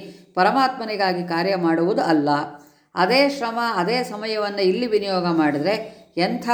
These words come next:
ಪುಣ್ಯ ಬರುತ್ತೆ. ಕರ್ಮ ಕ್ಷಯ ಆಗತ್ತೆ, ಪುಣ್ಯ ವೃದ್ಧಿ ಆಗತ್ತೆ,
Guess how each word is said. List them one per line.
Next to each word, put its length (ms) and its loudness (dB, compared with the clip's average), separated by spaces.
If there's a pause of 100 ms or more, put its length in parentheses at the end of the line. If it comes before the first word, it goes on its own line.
(140)
ಪುಣ್ಯ 240 0
ಬರುತ್ತೆ. 360 0 (380)
ಕರ್ಮ 280 0
ಕ್ಷಯ 260 0
ಆಗತ್ತೆ, 420 2
ಪುಣ್ಯ 280 -4
ವೃದ್ಧಿ 340 -2
ಆಗತ್ತೆ, 640 -4